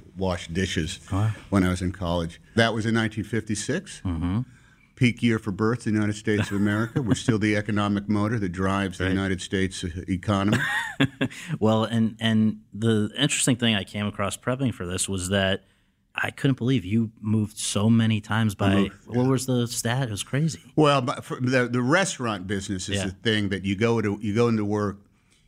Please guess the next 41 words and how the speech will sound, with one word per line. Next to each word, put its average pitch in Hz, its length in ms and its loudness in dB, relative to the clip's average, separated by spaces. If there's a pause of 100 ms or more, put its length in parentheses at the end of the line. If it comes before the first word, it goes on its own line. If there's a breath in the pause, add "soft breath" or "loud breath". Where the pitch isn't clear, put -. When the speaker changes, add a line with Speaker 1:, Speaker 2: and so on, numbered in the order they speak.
(200)
Speaker 1:
if 95 160 -2
someone's 110 360 2
pissed - 340 0
off 101 260 0
at 95 240 -2
you, 87 280 -4 (380 soft breath)
and 92 500 0
you're 113 140 2
pissed 104 300 -2
off 101 160 2
at 92 120 -10
them, 95 120 0
and 95 80 -2
so - 80 -4
you 90 140 0
quit, 85 340 -6 (400)
literally. 95 380 0
Speaker 2:
Yeah. 98 240 2
Speaker 1:
You, 101 320 0
you 110 80 4
walk 104 320 2
out 98 200 -2
right 95 300 -4
then 90 180 -4
and 85 140 -6
there. 78 260 -10 (720 loud breath)
And 104 260 4
you 101 100 4
go 110 120 2
to 110 60 2
a 104 40 -2
phone 104 340 -2
booth, 92 380 -4
you 101 100 0
make 95 200 0
two 107 160 0
phone 95 300 0
calls, 85 360 -4
find 90 260 -2
somebody 85 340 0
else 82 300 -4